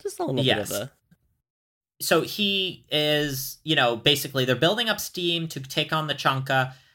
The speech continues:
Speaker 2: and Huayrancocha says, "Mm, never mind," and flees with,
Speaker 1: Uh.
Speaker 2: uh,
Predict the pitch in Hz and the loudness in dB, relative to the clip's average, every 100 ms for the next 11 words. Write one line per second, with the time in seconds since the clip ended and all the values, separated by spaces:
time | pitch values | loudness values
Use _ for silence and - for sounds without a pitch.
0 | _ _ 131 139 135 131 127 127 127 - | _ _ 4 4 6 6 4 2 -4 -8
1 | - _ _ _ _ 127 135 143 156 185 | -12 _ _ _ _ -20 -18 -8 -2 2
2 | 180 165 165 139 135 135 127 - 117 110 | 4 2 0 0 4 4 4 4 2 2
3 | - 147 139 135 127 123 120 113 107 101 | -8 -6 -2 0 2 4 4 4 2 2
4 | 101 107 101 - 135 113 101 98 123 117 | 0 -4 -4 -2 2 2 0 -2 -2 2
5 | 107 104 175 113 104 98 92 - | 4 6 6 6 4 6 4 0